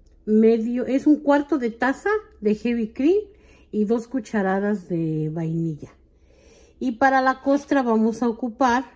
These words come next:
eh, taza y media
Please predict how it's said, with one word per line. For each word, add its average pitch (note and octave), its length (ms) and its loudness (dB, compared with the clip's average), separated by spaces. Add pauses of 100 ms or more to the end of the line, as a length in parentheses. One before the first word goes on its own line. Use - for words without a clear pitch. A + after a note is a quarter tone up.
(1080)
eh, G3+ 480 4
taza B3 300 0
y C#4+ 80 8
media B3 560 2